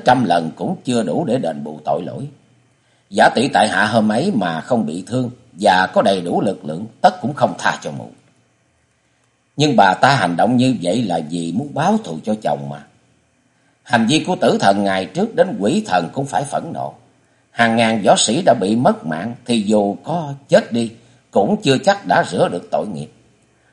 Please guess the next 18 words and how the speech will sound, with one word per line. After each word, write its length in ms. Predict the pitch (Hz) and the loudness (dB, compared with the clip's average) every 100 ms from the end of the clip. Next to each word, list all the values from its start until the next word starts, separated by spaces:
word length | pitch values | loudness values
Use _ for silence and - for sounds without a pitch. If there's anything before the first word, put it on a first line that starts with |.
| _ | _
Lời 260 | 92 117 110 | 2 6 6
của 140 | 113 170 | 4 2
cô 200 | 135 117 | 4 6
nương 240 | 120 117 | 4 4
nói 360 | 117 139 151 107 | 2 0 -4 -2
tại 120 | 101 98 | 2 2
hạ 220 | 87 92 | 2 -2
thật 180 | - 90 | -2 -4
không 200 | 110 85 | -4 -4
có 80 | - | -6
đồng 200 | - - | -6 -10
ý." 160 | 107 - _ _ _ _ _ _ _ _ _ - | -16 -18 _ _ _ _ _ _ _ _ _ 2
Tam 180 | 131 | 4
Đường 200 | 98 90 | 4 2
nói 120 | 101 175 | 4 4
theo 140 | 120 | 2
chính 300 | 110 147 180 | 0 -2 -4
nghĩa, 220 | 76 78 | -6 -8